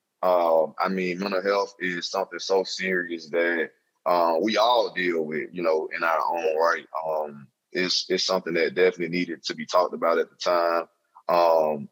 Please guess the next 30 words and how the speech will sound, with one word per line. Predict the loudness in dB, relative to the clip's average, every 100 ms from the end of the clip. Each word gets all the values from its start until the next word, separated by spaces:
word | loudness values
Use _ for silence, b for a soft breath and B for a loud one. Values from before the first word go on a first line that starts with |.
| _
and | 0 2
I |
mean, | 2 2 0
Mental | 2 2 4
Health | 4 4
Matters | 2 2 0
Part | 4 6 6
Two, | 2 0 -2 -6 B B
we | 0
went | 4 4 2 4
all | 6 6 4
the | 4
way | 2 2
in | 0 2
depth | 4 4 2 0
about, | 2 6 6 6 4 -2
you | -2
know, | 2 4 2 -2 -6 -4
just | -4 0
everything | 2 4 2 0 2 2
starting | 2 2 4 4 4
back | 4 4 4
with | 0 -2
slavery | 2 4 4 2 -2 -4 -4 -6 -12 _ _
on | 0 2 2
up | -2
to | -2 -2
now. | 0 0
So, | -2 0 2 2 0 -2
um, | 0 0 0 0 -4